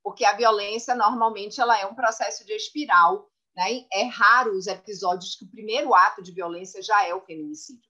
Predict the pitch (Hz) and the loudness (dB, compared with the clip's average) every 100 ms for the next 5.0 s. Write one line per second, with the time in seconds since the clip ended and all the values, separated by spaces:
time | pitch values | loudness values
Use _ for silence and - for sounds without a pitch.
0 | _ _ - 185 214 247 180 262 330 - | _ _ -10 -2 2 2 0 -4 -4 -4
1 | 339 480 370 330 330 247 220 196 185 202 | -4 -2 0 -2 2 4 4 4 -6 -6
2 | 240 208 233 254 302 - 220 - 240 233 | -6 -2 -4 -4 -8 -2 -2 -2 -6 -6
3 | 240 302 269 302 233 214 202 202 226 220 | -4 0 2 4 6 4 2 0 0 -8
4 | - 196 190 202 185 165 156 170 185 | -4 -2 -2 -4 -6 0 2 2 -2